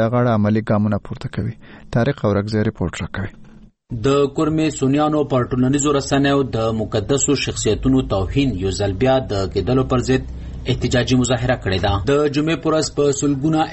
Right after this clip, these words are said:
Speaker 2: احتجاج کوونکي د سدې په مرکزي چوک کې تر غونډېدلو پس د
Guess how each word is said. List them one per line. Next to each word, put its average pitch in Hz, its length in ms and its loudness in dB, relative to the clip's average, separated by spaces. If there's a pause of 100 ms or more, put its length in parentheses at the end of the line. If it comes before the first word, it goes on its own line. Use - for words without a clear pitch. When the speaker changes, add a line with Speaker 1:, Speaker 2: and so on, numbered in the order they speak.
Speaker 2:
احتجاج 117 560 -2
کوونکي 139 400 0 (100)
د 101 220 0
سدې 101 320 2
په 110 40 0 (120)
مرکزي 101 420 0
چوک 135 300 0
کې 135 100 2 (160)
تر 98 180 -2
غونډېدلو 95 520 0
پس 131 140 2 (680)
د 131 160 4